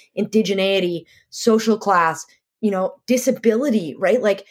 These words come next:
how do we learn from each other and our uniqueness to tell this collective story to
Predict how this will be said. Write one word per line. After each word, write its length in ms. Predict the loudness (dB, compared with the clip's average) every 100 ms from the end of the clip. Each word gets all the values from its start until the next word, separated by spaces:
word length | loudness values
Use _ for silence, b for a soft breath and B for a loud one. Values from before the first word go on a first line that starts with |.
| b b
how 240 | -4 0 2
do 100 | 2
we 160 | 0
learn 440 | 2 2 4 4 2
from 200 | 0 -4
each 140 | -2
other 420 | -2 0 0 -2 b b b _
and 120 | 0 2
our 120 | 2
uniqueness 640 | 0 -2 -2 -2 -2 -2
to 100 | -4
tell 200 | -2 -2
this 160 | -2 -2
collective 400 | -2 -2 -2 -6
story 440 | 0 2 4 2
to 180 | -2 -6